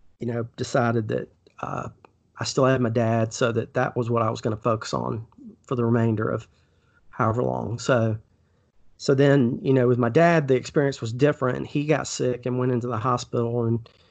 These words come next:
w-, we think it was, had some to, he had fallen and, and needed to go into intensive care. And,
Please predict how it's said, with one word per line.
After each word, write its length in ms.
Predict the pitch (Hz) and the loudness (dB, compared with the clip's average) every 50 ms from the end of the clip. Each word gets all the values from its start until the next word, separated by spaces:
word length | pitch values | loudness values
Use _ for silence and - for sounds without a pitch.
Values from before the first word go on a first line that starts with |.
| _ _ _ _ _ _ - | _ _ _ _ _ _ -12
w-, 140 | - - - - | -12 -12 -10 -4
we 140 | - 127 113 | -2 -2 -2
think 240 | 113 - 135 123 - | 0 0 -2 0 0
it 80 | - - | -2 -2
was, 200 | 117 110 110 - _ _ _ _ _ _ _ _ _ _ - - | -2 -4 -4 -8 _ _ _ _ _ _ _ _ _ _ -12 -6
had 280 | - 147 135 123 127 | 0 2 2 2 0
some 300 | - - - 135 131 127 - | 0 2 2 4 4 4 2
to, 120 | 135 127 | -2 -4
he 180 | 127 - 147 139 | -2 2 2 2
had 120 | 127 107 | 2 2
fallen 480 | - 131 123 120 123 127 123 120 123 123 | 2 2 2 2 2 0 0 0 0 0
and, 400 | 117 117 117 113 113 - - - - | 0 0 0 0 -2 -2 -4 -6 -6
and 420 | 120 117 117 117 117 - - - - | -6 -6 -4 -4 -6 -6 -8 -12 -14
needed 400 | - 135 123 120 117 117 117 113 - | -10 -6 -4 -2 0 0 -2 -2 -4
to 80 | 127 | -6
go 200 | 120 123 117 120 | -2 0 0 2
into 220 | 123 120 113 - 123 | 0 0 0 0 0
intensive 480 | 110 110 - 135 123 - - 117 - | 0 0 0 -2 -2 -2 -2 -6 -4
care. 420 | - - 123 117 117 117 117 117 110 | 2 2 4 4 6 4 4 4 4
And, 200 | 107 110 113 | 4 2 0